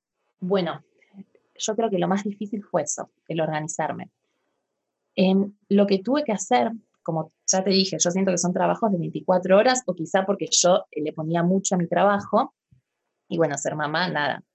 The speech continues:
no, es todo el tiempo. Lo primero que hice fue obligarme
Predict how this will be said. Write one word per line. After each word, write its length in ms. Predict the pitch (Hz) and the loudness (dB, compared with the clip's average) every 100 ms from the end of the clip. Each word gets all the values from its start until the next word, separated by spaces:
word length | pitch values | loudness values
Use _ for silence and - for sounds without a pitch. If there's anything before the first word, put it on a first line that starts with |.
| - | -10
no, 300 | 147 139 - _ | -8 -8 -10 _
es 220 | - 208 - - | -12 -12 -12 -14
todo 220 | 220 160 | -4 -2
el 100 | 165 | 2
tiempo. 420 | 190 190 233 302 _ _ _ _ - | 2 2 0 -2 _ _ _ _ -4
Lo 120 | 208 | -2
primero 300 | 202 240 330 | 2 2 2
que 80 | 269 | 2
hice 180 | 269 294 - | 0 -2 -2
fue 220 | 269 - - | -2 -2 2
obligarme 840 | 311 311 285 254 262 294 311 | 2 2 0 2 0 0 -2